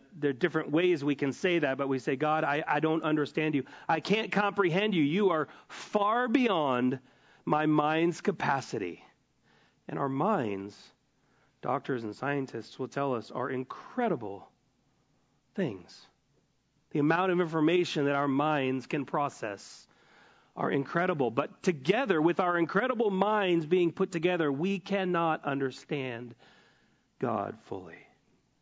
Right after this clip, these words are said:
And so as we read and as we learn about God,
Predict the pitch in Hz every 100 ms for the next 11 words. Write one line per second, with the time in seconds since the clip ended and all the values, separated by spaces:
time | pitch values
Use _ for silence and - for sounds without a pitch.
0 | _ _ _ _ _ _ _ _ _ _
1 | _ _ _ _ _ _ _ _ _ -
2 | _ _ _ _ - 127 143 139 135 131
3 | 156 190 180 143 127 123 127 135 160 190
4 | 196 175 160 131 113 98 95